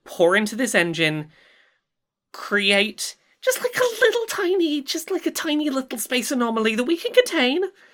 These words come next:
And then just gotta work out how to make the ship not explode when we do so.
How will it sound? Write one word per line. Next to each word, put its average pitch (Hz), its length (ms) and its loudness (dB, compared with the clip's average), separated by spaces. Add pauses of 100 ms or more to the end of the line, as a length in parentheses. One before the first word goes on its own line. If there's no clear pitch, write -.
(680)
And 262 280 6 (100)
then 262 520 4
just 285 200 -2
gotta 277 120 0
work 269 200 4
out 269 140 6
how 269 60 2
to 285 60 2
make 269 180 0
the 262 60 -4
ship 269 260 0
not 277 340 0
explode 247 1300 -2
when 247 160 2
we 247 80 0
do 349 180 8
so. 359 480 2